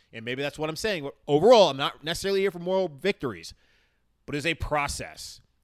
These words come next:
to go from being a team that tore it down to the studs, that's only won ten games the last two years.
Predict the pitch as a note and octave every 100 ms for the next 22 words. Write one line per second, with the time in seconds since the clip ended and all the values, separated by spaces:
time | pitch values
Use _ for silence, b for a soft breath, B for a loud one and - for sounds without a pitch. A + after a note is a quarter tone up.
0 | _ - D#3 D3+ D3+ - _ _ - F3
1 | G3 D3 C3 C3+ C3+ B2 C3 B2+ A#2+ B2+
2 | - A2+ _ _ - E3 G3+ F#3 F3+ F3
3 | - C#3 F#2+ - - b b - C3 D3+
4 | C#3 C3 D#3+ F#3 E3+ E3+ E3 D#3 D#3 D3+
5 | - - E3 D3 G#2 D2